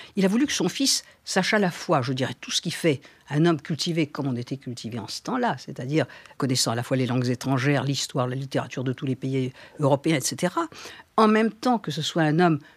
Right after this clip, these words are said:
d'éducation politique, puisqu'il l'a associé, alors qu'il a atteint l'âge de dix-sept, dix-huit ans, au pouvoir, mais qu'il, il lui a donné pour professeur tous ses grands ministres. Il a aussi, il lui a fait découvrir ce qu'il appelait le grand livre de la Russie, c'est-à-dire qu'il l'a envoyé jusqu'en Sibérie,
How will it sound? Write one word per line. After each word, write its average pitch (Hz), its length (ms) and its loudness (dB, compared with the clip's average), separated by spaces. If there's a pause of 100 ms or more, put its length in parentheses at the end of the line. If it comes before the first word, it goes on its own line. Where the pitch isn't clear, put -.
(120)
d'éducation 165 640 0
politique, 160 560 -4
puisqu'il 135 380 -6
l'a 127 80 2
associé, 147 640 0 (440)
alors 123 240 -6
qu'il 131 160 -2
a 113 60 0
atteint 120 200 -2
l'âge 131 140 2
de 131 80 -2
dix-sept, 131 480 -2
dix-huit 160 400 -2
ans, 160 120 4 (440)
au 147 140 -2
pouvoir, 151 540 0 (240)
mais 185 140 4
qu'il, 175 320 -2 (140)
il 151 300 -2
lui 147 180 0
a 127 40 2
donné 196 220 2
pour - 140 -14
professeur - 480 -4
tous - 120 -8
ses - 160 0
grands 151 160 0
ministres. 190 520 0 (800)
Il 240 320 4
a 208 320 6
aussi, 269 720 2
il 156 160 -2
lui 139 80 4
a 117 40 2
fait 160 560 0
découvrir 160 600 0
ce - 60 -2
qu'il 135 160 -4
appelait 151 160 -4
le 143 80 2
grand 139 160 2
livre 160 160 0
de 143 80 0
la 127 60 -2
Russie, 143 240 -6
c'est-à-dire 185 340 -6
qu'il 156 140 0
l'a 143 40 2
envoyé 156 220 2
jusqu'en 175 340 -2
Sibérie, 151 560 0